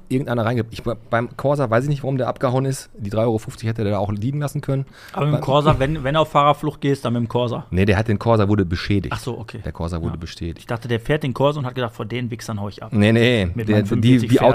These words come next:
Speaker 2: Pferden.
Speaker 1: die ich gerade genannt habe, wurden beschädigt und der Corsa, äh, war halt von so einem älteren Herren. Aber wie gesagt, dreimal in kürzester Zeit. Ich weiß nicht, was das soll, weil wenn man versichert ist, dann passiert einem da jetzt nicht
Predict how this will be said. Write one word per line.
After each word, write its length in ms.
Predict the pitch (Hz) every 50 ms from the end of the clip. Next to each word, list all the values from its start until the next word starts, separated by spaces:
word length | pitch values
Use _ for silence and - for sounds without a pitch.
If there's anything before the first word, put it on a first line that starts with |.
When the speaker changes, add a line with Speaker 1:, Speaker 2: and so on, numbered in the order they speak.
| 117 120
Speaker 2:
Pferden. 40 | 110
Speaker 1:
die 60 | 117
ich 60 | 117 113
gerade 120 | - 110
genannt 180 | 113 110 104 104
habe, 80 | 101 104
wurden 120 | 120 113
beschädigt 460 | 104 101 - - 107 110 117 107 113 101
und 100 | 95 95
der 80 | 92 -
Corsa, 680 | - 98 104 104 104 98 101 80 92 95 95 92 90
äh, 40 | 85 87 87 87 78
war 200 | 73 71 82 90
halt 220 | 95 92 95 - -
von 240 | - - 98 101 95
so 80 | 92 95
einem 80 | -
älteren 300 | - 98 - 98 87 76
Herren. 280 | 76 85 95 98 92 -
Aber 240 | 87 90 107 101 101
wie 60 | 131
gesagt, 220 | 131 117 110 107 -
dreimal 540 | 104 95 107 139 143 135 127 127 131 135
in 460 | - - 110 107 107 101 - 131 107 -
kürzester 380 | - - 147 - - 123 113
Zeit. 300 | - - 113 113 110 113 - - - - - - - - -
Ich 80 | -
weiß 160 | - 104 104
nicht, 80 | 120 95
was 80 | 98 92
das 160 | 98 82 -
soll, 280 | 104 110 123 123 120 117 - - - - - - _ _
weil 240 | - 98 90 90 90
wenn 100 | 92 92
man 280 | 95 98 95 95 90 87
versichert 400 | - 104 92 110 113 117 107 110
ist, 240 | 98 - - -
dann 100 | 95 85
passiert 360 | - - 80 - - 107 - -
einem 200 | 104 98 101 95
da 80 | 98
jetzt 240 | 92 92 95 92 -
nicht 220 | 104 92 - -